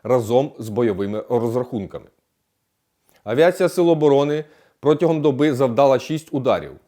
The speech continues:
Підтверджено ураження шести районів зосередження озброєння та військової техніки ворога. За сьогодні, попередньо,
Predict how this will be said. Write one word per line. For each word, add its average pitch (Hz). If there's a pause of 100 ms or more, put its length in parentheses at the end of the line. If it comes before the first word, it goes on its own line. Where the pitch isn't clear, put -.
(360)
Підтверджено 151
ураження 135
шести 151
районів 120
зосередження 113
озброєння 113
та 110
військової 101
техніки 123
ворога. 139 (460)
За 143
сьогодні, 143 (300)
попередньо, 139